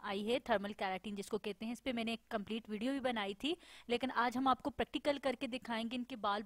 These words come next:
बहुत ज़्यादा ब्लीच्ड हेयर हैं, इन्होंने बहुत ज़्यादा डाई भी किया हुआ है, लेकिन इनकी रूट्स जो हैं तकरीबन दो से तीन इंच वर्जन हैं। बाकी नीचे वाला बाल बहुत ज़्यादा फ्रिजी, रफ, ड्राई और टूटने वाला बाल है।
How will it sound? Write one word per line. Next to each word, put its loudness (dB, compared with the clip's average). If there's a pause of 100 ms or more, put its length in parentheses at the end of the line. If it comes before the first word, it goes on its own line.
बहुत 12
ज़्यादा 8
ब्लीच्ड 4
हेयर 6
हैं, 0
इन्होंने -4
बहुत -6
ज़्यादा -4
डाई 2
भी 4
किया 2
हुआ 4
है, 2 (340)
लेकिन 0
इनकी 2
रूट्स 4
जो 0
हैं 4
तकरीबन -2
दो 2
से -4
तीन -2
इंच -4 (100)
वर्जन 0
हैं। -2 (280)
बाकी 6
नीचे 4
वाला 10
बाल 6 (160)
बहुत 6
ज़्यादा 0
फ्रिजी, 0
रफ, 4
ड्राई 6 (320)
और 0
टूटने 4
वाला 6
बाल 4
है। 4